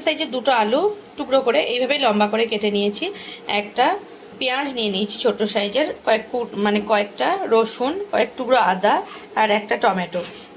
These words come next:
এবারে পেঁয়াজ, রসুন, আদাটাকেও আমি পেস্ট করে নেব আর টমেটোটাকেও আমি পেস্ট করে নেব।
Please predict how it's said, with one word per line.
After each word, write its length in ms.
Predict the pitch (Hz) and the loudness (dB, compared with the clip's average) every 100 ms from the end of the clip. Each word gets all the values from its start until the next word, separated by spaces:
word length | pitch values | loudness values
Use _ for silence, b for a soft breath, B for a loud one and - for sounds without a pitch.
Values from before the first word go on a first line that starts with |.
| 302 | 2
এবারে 220 | 302 262 - | 2 2 -2
পেঁয়াজ, 360 | 269 262 277 285 - - 214 | -2 2 0 -2 -8 -2 2
রসুন, 340 | 214 220 277 294 196 214 | 2 2 -4 -4 -2 0
আদাটাকেও 400 | 208 226 254 294 | 2 0 4 4
আমি 100 | 285 277 | 4 0
পেস্ট 180 | 285 285 - | -2 -2 4
করে 120 | 311 | 4
নেব 100 | 302 370 453 B B 226 | 6 2 0 B B 0
আর 80 | 220 202 | 2 4
টমেটোটাকেও 540 | 220 214 214 220 285 247 | 4 4 2 2 4 2
আমি 100 | 226 | 0
পেস্ট 220 | - 196 - - | -2 -4 -4 -2
করে 140 | 165 | -2
নেব। 120 | 165 | -2